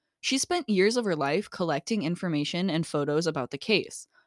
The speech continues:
notes on people involved that she's interviewed, and videos of local news coverage on her dad's disappearance. She kept all of this information inside two briefcases.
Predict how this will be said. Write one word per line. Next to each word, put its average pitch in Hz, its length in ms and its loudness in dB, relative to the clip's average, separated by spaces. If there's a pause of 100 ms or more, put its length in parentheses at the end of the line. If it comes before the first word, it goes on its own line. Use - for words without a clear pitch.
(120)
notes 226 320 2
on 269 140 0
people 196 320 0
involved 165 400 0
that 226 120 -2
she's 160 200 -2
interviewed, 190 640 2
and 214 200 4
videos 165 400 4
of 151 140 0
local 143 320 -2
news 202 240 2
coverage 131 500 -4
on 143 140 0
her 143 80 2
dad's 123 300 -2
disappearance. - 800 -4 (540)
She - 160 0
kept 320 300 2
all 196 160 6
of 262 80 0
this 285 160 -2
information 185 680 0
inside 156 480 0
two 147 180 0
briefcases. 170 800 -2